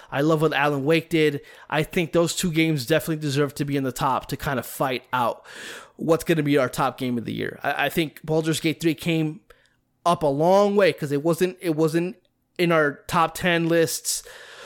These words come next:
for most of the year, and we had to do a lot. And it, you know, it, we had to do a lot for it to kinda click with us. There was a lot of homework,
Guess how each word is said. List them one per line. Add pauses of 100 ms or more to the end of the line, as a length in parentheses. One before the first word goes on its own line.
(380)
for
most
of
the
year, (400)
and
we
had
to
do
a
lot. (160)
And
it, (140)
you
know,
it,
we
had
to
do
a
lot
for
it
to
kinda
click
with
us.
There
was
a
lot
of
homework,